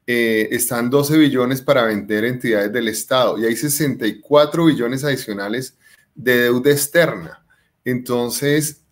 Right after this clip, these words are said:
cada vez estamos peor y la gente no se está dando cuenta. Y fuera de eso, el recaudo de impuestos, eh, para los súper, súper ricos, como dice Daniel,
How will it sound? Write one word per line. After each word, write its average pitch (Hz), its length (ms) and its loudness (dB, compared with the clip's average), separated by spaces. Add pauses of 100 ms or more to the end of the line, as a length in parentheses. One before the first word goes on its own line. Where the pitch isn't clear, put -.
(120)
cada 160 320 4
vez 170 200 2
estamos 160 500 -2
peor 120 560 0 (320)
y 127 80 -6
la 120 160 2
gente 117 300 -6
no 131 100 -4
se 135 120 -10
está 135 280 -2
dando 131 240 -4
cuenta. 156 540 -4 (200)
Y 131 120 0
fuera 135 260 4
de 143 60 8
eso, 151 180 0
el 151 80 0
recaudo 147 540 0
de 180 80 0
impuestos, 127 800 -6 (460)
eh, 110 360 -4
para 113 220 4
los 107 220 0
súper, 170 500 0
súper 104 420 -4
ricos, 131 300 -4
como 120 340 -2
dice 113 720 -4
Daniel, 123 580 0